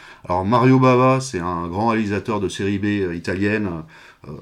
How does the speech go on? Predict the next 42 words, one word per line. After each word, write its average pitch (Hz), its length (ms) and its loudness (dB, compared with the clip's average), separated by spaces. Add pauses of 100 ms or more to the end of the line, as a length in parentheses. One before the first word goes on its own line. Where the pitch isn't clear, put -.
(120)
de 82 80 -10
les, 80 240 -6
de 73 240 -10
la 71 100 -10
fin 101 180 -6
des 95 180 -2
années 90 140 -4
soixante, 95 460 -6
années 90 140 -6
soixante-dix. 95 760 -6 (640)
Euh, 92 200 -8
il 98 120 -2
est 104 80 -2
connu 123 240 2
notamment 123 580 2
pour, 104 400 -4
euh, 85 640 -6
pour 92 300 -4
le 87 80 -2
chef-d'œuvre 104 400 -2
du 101 80 -8
fantastique 98 500 -8
gothique, 101 500 -4
euh, 92 80 -4
Le 90 120 -4
Corps 113 260 0
et 101 40 0
le 95 40 -4
Fouet, 139 420 0
hein, 95 280 -8
un - 20 -10
film 101 260 -8
avec 80 140 -6
Christopher 92 480 -6
Lee, 113 200 -6 (300)
hein, 85 200 -14
que 85 160 -12
je 80 80 -14
vous 80 100 -10
recommande 85 500 -8 (300)
très - 160 -6
chaudement. 92 420 -6